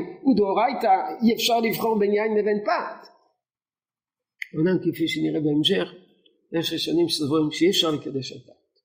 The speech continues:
ומה שכתוב בגמרא מתפרש באופן אחר לגמרי, אין בשום פנים ואופן אפשרות לקדש על פת, רק על יין. ויש עוד ראיה, כתוב בגמרא במסכת שבת, שאדם שיש לו כסף מועט,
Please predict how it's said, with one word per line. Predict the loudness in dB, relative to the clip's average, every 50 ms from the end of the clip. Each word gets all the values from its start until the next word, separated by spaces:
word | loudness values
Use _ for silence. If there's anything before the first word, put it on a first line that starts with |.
| -4
ומה | -2 0 0 0
שכתוב | 0 -2 -4 -4 -2 0 0
בגמרא | 2 2 2 2 2 2 0 0 0 -2 -4
מתפרש | -4 -4 -4 -2 -2 -2 -2 -2
באופן | -2 -2 -2 0 -2 -2
אחר | -2 0 -2 0
לגמרי, | 2 2 2 2 2 0 0 -2 -4 -6 -12 -20 -20 _ _ _ _ 0
אין | 0 2 2 2 0 -2 -4 -2 0
בשום | 0 2 2 4 4 4 4 4 2 2 0 -2 -2
פנים | 0 2 2 2 2 2 0
ואופן | 0 -2 -2 0 0 2 2 2
אפשרות | 0 0 0 0 0 0
לקדש | -2 -4 -6 -6 -6 -4 -2 -2 -2 -4 -6
על | -6
פת, | -2 0 0 0 0 -4 -10 -10 -6
רק | -4 -2 0 0 -2 -2 -2 0
על | 0 0 0
יין. | 0 -4 -8 -14 -20 _ _ _ _ _ _ _ _ _ _ _ _ _ _ _ _ _ _ -4
ויש | 0 0 0 2 2 0
עוד | 0 0
ראיה, | 0 0 0 2 0 0 0 -2 -4 -8 -14 -20 _ _ _ _ _ _ _ _ _
כתוב | -16 -10 -4 -2 0
בגמרא | 0 2 2 2 2 2
במסכת | 2 0 0 -2 -2 -2
שבת, | -2 -4 -2 -2 -4 -4 -6
שאדם | -8 -6 -4 -2 0 0 0
שיש | 0 -2 -4 -2 0
לו | 0 0 0 -2 -2 -4
כסף | -4 -4 -4 -6 -8 -12 -14 -18 -20 -20 -20 _ _ _ _ _ _ _ _ _ _ _ _ _ _
מועט, | 0 2 2 2 0 -2 -4 -6 -10 -16